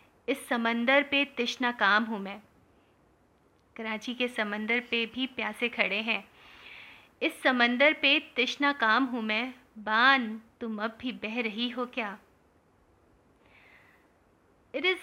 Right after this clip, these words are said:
absolutely impossible for me or for anyone else to contain this बेइंतहाई गमगीन शायर in just one episode। So there is part two as well, and I promise that there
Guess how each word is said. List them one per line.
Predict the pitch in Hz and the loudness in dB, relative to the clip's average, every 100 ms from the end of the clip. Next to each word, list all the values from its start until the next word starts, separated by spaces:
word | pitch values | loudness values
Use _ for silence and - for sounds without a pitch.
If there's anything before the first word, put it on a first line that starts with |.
| - _ _ | -10 _ _
absolutely | 269 - - - 285 277 247 262 254 | -2 -2 -6 -2 0 -2 -2 -2 0
impossible | 226 190 214 208 | -2 -4 -4 -8
for | 220 226 | -4 -4
me | 220 208 226 | -4 -4 -2
or | 233 | -2
for | 240 247 240 - | 0 -2 -2 -4
anyone | 247 269 262 233 | -2 2 2 0
else | 208 190 220 - _ _ _ | -2 -6 -12 -20 _ _ _
to | 220 220 | -8 -6
contain | 214 220 240 226 247 233 | -6 -6 -2 -2 -2 -4
this | 233 233 - _ _ _ | -6 -8 -18 _ _ _
बेइंतहाई | 233 247 262 262 214 208 202 202 | -4 -4 -2 -6 -4 -2 0 -2
गमगीन | 196 196 202 196 | -4 -6 -8 -8
शायर | 202 - 190 190 190 202 - _ _ _ _ _ _ _ _ | -6 -2 0 2 0 -2 -12 _ _ _ _ _ _ _ _
in | 226 | -8
just | 220 214 | -4 -6
one | 226 196 196 | -4 -6 -4
episode। | 196 208 - - - _ _ _ _ _ | -8 -10 -16 -18 -18 _ _ _ _ _
So | |
there | 240 208 208 220 | -10 -6 0 0
is | |
part | - 269 240 240 | 0 0 0 0
two | 254 226 | 0 0
as | 226 | 0
well, | 233 233 311 - - - - | -2 -4 -4 -16 -20 -20 -6
and | 226 | 2
I | 269 311 | 4 4
promise | 240 214 214 240 - | 2 0 0 -4 -2
that | 226 220 - | -2 -2 -6
there | 220 | -4